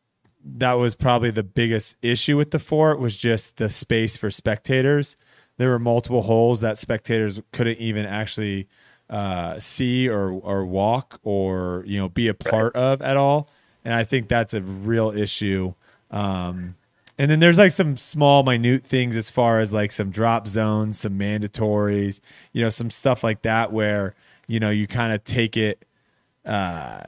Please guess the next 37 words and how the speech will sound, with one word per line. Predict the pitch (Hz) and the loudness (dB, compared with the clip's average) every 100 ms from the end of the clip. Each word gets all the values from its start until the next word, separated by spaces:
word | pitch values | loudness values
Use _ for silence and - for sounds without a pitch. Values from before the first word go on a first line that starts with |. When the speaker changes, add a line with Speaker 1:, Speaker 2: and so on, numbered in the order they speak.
| 50 | -16
Speaker 1:
you | - 131 135 135 | -12 -8 -2 -2
take | 127 143 143 | 2 2 2
away | 131 127 123 | 4 6 6
a | 120 | 6
little | 120 120 | 4 4
bit | 120 | 4
of, | 113 104 | 2 2
like, | 110 104 | 0 -2
the | 110 | -2
people | 120 110 | 0 2
that | 110 107 | 0 0
threw | - 110 | -2 -2
good | 110 107 | 0 0
shots | - 117 113 | 2 2 0
and | 107 | -4
the | 98 | -4
people | 107 104 | -2 -2
that | 98 | -2
threw | 104 | -2
bad | 92 98 104 | -2 0 -2
shots. | - 117 117 104 | 0 0 -2 -4
You | |
take | 98 110 101 | -6 -4 -2
away | 101 101 | -2 -2
that | 98 90 92 | -4 -8 -8
gap | 92 95 98 | -6 -6 -4
of, | 104 90 | -6 -6
like, | 90 85 85 _ - _ - | -8 -8 -12 _ -20 _ -6
actually | 98 104 - | -4 -2 -4
being | 101 101 98 | -2 -2 -2
able | 92 | -2
to | 90 | -4
gain | 85 95 95 | -6 -4 -4
strokes | - - 101 117 - | -4 -2 0 0 -2
on | 131 | -2
that. | 135 147 147 - _ _ _ - | 0 0 0 -6 _ _ _ -4
Um, | 110 101 95 87 95 | 0 0 -2 -4 -8